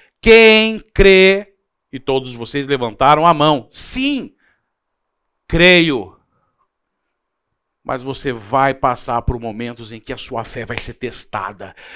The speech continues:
E aí, esse sincero, porque o sinal sempre me...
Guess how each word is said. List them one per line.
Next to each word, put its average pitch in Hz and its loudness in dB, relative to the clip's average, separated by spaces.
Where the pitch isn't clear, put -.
E 139 0
aí, 127 -2
esse 131 -8
sincero, 151 -6
porque 180 2
o 104 -20
sinal 104 -14
sempre 120 -20
me... 98 -20